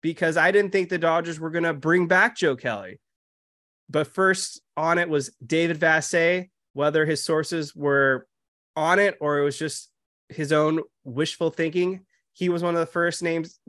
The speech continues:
guys out there throwing out the name Joe Kelly back to the Dodgers. And then Michael Duarte, who was on the show, said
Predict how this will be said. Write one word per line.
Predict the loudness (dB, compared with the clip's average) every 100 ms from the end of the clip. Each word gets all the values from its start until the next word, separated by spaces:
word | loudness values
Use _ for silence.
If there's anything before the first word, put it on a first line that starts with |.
| -2
guys | 0 2
out | 2 0
there | -2
throwing | -2 -2 -2
out | -2
the | -2
name | -4 -2
Joe | 0 0
Kelly | 2 2 2
back | 2 0 0
to |
the | -4
Dodgers. | -2 -2 -2 -4 -8 _ _ -6
And | -2
then | -2
Michael | 0 0 0
Duarte, | 0 2 2 2 0 0
who | -4 -8
was | -4
on | -2 -4
the |
show, | -4 -2 -2 -2
said | -2 0 0